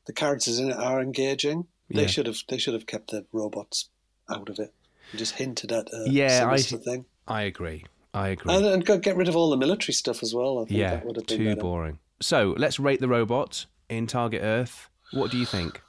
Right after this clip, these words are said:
Speaker 1: Zero numbers again. It's really terrible.
Speaker 2: Yeah, it's, it's so bad. It's so, <laughs> so terribly realised. Um, and again, it's the th-, another thing that we have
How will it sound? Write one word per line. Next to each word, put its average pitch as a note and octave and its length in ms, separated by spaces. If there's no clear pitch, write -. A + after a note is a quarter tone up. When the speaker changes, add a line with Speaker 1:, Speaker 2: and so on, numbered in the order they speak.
Speaker 1:
Zero C3 480
numbers A2+ 340
again. A#2+ 400
It's - 220
really G3+ 200
terrible. - 640
Speaker 2:
Yeah, E2+ 460
it's, - 260
it's B2+ 200
so C3 440
bad. E2+ 460
It's - 160
so, C3+ 640
<laughs> - 100
so - 400
terribly B2 440
realised. F#2 800
Um, F2 560
and G2+ 80
again, A2+ 400
it's - 140
the G2+ 80
th-, - 480
another A#2+ 380
thing A2+ 460
that G2+ 240
we F#2+ 200
have F2+ 600